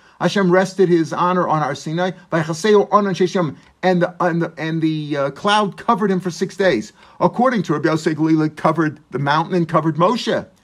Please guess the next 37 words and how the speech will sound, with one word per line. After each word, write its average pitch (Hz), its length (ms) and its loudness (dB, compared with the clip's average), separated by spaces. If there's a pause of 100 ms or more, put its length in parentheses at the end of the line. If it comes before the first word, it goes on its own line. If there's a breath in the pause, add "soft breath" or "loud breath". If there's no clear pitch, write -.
(260 soft breath)
Vayikra 185 400 4
Hashem 175 280 -2
al 190 80 2
Moshe 226 320 0
b'yom 208 220 0
hashvi'i 202 300 -4
b'toch 190 300 -2
Hanan. 143 360 0
Then, 202 560 2 (220 loud breath)
according 208 260 2
to 190 60 2
Rabbi 185 160 0
Yossi 175 180 -2
Glili, 202 480 0 (240 loud breath)
Hashem, 160 480 -2
after 202 320 0
the 147 100 -6
six - 280 -8
days, 180 500 0 (400)
after, 220 320 0 (320)
after 214 300 0
the - 0 -
Aseret 196 320 -2
Dibros 185 500 0
on 160 420 0
the 156 100 -4
sixth 180 280 -6
of 160 100 -4
Sivan, 143 420 -4 (380 soft breath)
then 208 480 2
he 170 140 0
went 190 200 2
upstairs 180 580 2
for - 200 -14
six 165 280 -4
days, 107 500 -2
Moshe. 139 400 -2